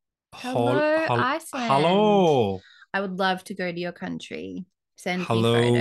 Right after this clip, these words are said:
Speaker 2: photos.
Speaker 1: Dave from Iceland, who's listening.
Speaker 2: Um, <laughs> do you know Yoni Yinton?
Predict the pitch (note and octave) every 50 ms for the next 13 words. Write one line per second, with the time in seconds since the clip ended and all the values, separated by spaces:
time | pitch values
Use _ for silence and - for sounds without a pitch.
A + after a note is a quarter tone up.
0 | A#2+ A#2+ E2+ F#2+ - - A#2 A#2 A#2 G#2+ G2+ G2 G#2 - - - - A2 G#2+ G#2
1 | G#2 G2 - - G2+ F#2 F2+ F2+ F2+ - - - G2+ F#2 A2 G#2 G2 - G#2+ G2
2 | F#2+ F#2+ F#2+ _ _ _ _ _ _ _ - G3+ G3 F#3+ F#3+ F#3 F#3 F#3 F3+ F3+
3 | F3+ F#3 G3+ - _ _ _ _ _ _ _ _ _ _ _ _ _ _ - A#3
4 | D#4+ - - - G3+ F#3+ - - F#3+ - - _ _ _ _ _ _ _ _ _
5 | _ _ _ _ _ _ - - E4+ F#3+ G3 G3+ G#3 G3+ G3 F#3+ F#3+ F3+ F3+ F3+
6 | F3+ F3 F3 F3 F3 F3 E3+ E3+ E3+ F3+ - F#3+ F3+ F#3 F3+